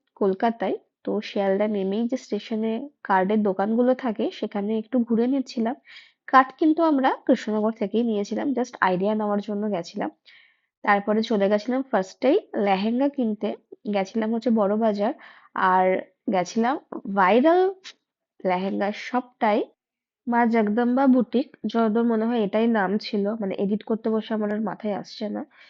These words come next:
তো এই শপটাই দারুণ দারুণ অ্যাফোর্ডেবল রেঞ্জের মধ্যে ব্রাইডাল লেহেঙ্গা, পার্টি ওয়্যার লেহেঙ্গার কালেকশন ছিল। যদিও ভিডিও করা অ্যালাউড ছিল না, আমি একটু লুকিয়ে লুকিয়ে একটু ফুটেজ নিয়েছি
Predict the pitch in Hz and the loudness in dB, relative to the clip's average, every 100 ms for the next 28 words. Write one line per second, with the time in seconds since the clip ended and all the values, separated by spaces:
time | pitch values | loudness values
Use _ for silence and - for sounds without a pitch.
0 | _ _ _ 277 - - 254 311 - 339 | _ _ _ 0 2 8 12 12 8 2
1 | 330 - 311 285 226 226 262 277 240 247 | 2 0 0 4 4 4 2 4 4 2
2 | 277 - 202 254 262 311 330 269 220 226 | 0 -4 0 2 4 4 6 6 4 2
3 | 269 277 277 269 285 330 392 _ _ _ | 2 4 4 2 2 -2 -2 _ _ _
4 | _ _ _ - 208 202 208 214 226 208 | _ _ _ -8 0 2 4 4 4 2
5 | 202 208 214 214 214 220 - 208 - 220 | 0 -2 0 2 0 -2 0 -2 0 0
6 | 220 220 202 202 214 214 220 175 196 - | 2 2 2 -2 -2 -4 -2 -4 -4 -2
7 | 254 254 - 220 269 - - _ - 254 | 0 0 0 0 -2 -6 -20 _ 0 4
8 | 240 302 285 254 233 254 262 262 247 233 | 6 6 6 6 6 6 6 6 6 4
9 | 240 - 240 226 240 220 415 _ - 214 | 0 -2 0 0 0 -4 -6 _ -6 -4
10 | 208 208 - 226 226 226 294 294 285 277 | -2 -4 -8 -2 0 0 0 0 0 -2
11 | 269 - 370 330 262 254 240 208 196 | -2 -2 -2 0 0 2 0 0 -2